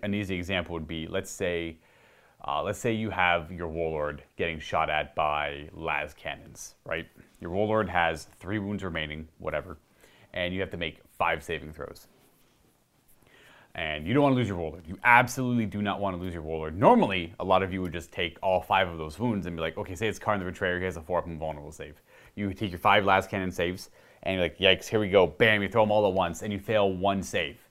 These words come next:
You're like, "I can't believe I made four four-ups, and I just have to, I have to one save, but I can't risk letting it go through 'cause I'm gonna die, so I'm just gonna command point re-roll that save."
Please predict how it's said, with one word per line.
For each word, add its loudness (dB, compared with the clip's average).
You're 2
like, 0
"I 2
can't 0
believe 2
I 6
made -4
four 0
four-ups, -2
and -6
I 2
just -8
have -2
to, 0
I 2
have 0
to -6
one -2
save, -2
but -2
I 0
can't -2
risk -2
letting -2
it -6
go -2
through -4
'cause -10
I'm -6
gonna -6
die, 0
so -10
I'm -8
just -14
gonna -4
command -2
point -8
re-roll -4
that -6
save." -8